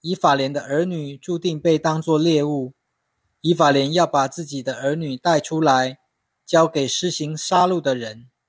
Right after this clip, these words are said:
耶和华啊，求你赐给他们。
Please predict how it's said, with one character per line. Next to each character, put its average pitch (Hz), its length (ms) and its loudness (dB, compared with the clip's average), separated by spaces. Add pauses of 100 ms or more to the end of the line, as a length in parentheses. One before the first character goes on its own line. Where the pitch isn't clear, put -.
(640)
耶 175 160 6
和 175 160 2
华 139 200 6
啊， 127 380 2 (460)
求 156 200 -2
你 151 180 -2
赐 - 260 0
给 135 160 0
他 151 200 -2
们。 131 340 -4